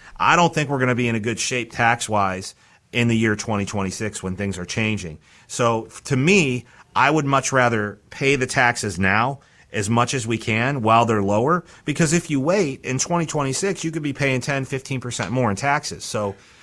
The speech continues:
the reality, though, is that the, the secret is out, and a lot of these institutions are making you do it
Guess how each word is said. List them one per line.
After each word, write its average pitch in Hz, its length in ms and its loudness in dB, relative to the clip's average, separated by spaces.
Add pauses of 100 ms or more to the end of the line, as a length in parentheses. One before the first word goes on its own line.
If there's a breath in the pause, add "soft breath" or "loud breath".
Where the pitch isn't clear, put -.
the 123 120 0
reality, 196 500 4
though, 196 240 4
is 190 300 0
that 131 280 0
the, 123 140 -6
the 110 140 -6
secret 165 400 0
is 117 120 0
out, 120 380 2
and 120 220 0
a 110 40 -2
lot 120 280 6
of 147 80 -4
these 151 180 -2
institutions 147 720 -4
are 110 80 -4
making 123 380 -2
you 131 120 -4
do 131 200 -4
it 110 100 -6